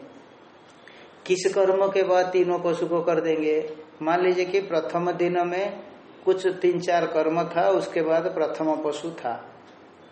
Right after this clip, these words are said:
अगर हम सोचेंगे कि अभी प्रथम दिन में पशु जिस समय में था उसी समय में तीनों पशु को कर देंगे, ये हो सकता है।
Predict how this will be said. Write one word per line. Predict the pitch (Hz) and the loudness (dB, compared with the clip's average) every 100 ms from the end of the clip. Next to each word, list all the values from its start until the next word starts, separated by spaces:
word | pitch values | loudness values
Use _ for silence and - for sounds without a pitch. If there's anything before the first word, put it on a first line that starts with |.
| - - - - - | -20 -20 -20 -20 -6
अगर | 156 160 214 | -4 0 0
हम | 190 208 | 2 0
सोचेंगे | 202 196 190 208 208 202 | -2 0 0 0 -2 -2
कि | 202 214 | 0 0
अभी | 196 | 0
प्रथम | 202 196 190 190 202 214 | 0 0 0 0 -2 -2
दिन | 208 214 214 | 0 0 0
में | 208 214 | -2 -2
पशु | 208 190 220 | 0 0 0
जिस | 190 196 - | -2 -2 -2
समय | 214 214 | -2 -2
में | 208 202 | -2 -2
था | 175 170 | -2 0
उसी | 190 208 | 0 0
समय | 214 214 220 | -2 -2 -2
में | 220 220 | -4 -2
तीनों | 226 226 | -2 0
पशु | 226 226 233 | 0 0 0
को | 226 | 2
कर | 233 | 2
देंगे, | 226 240 240 269 - - - - - - - - - - - - | 2 0 -2 -4 -8 -16 -20 -20 -20 -20 -20 -20 -20 -20 -20 -4
ये | 185 | 2
हो | 190 196 | 4 2
सकता | 208 - 196 | 0 0 0
है। | 190 | 0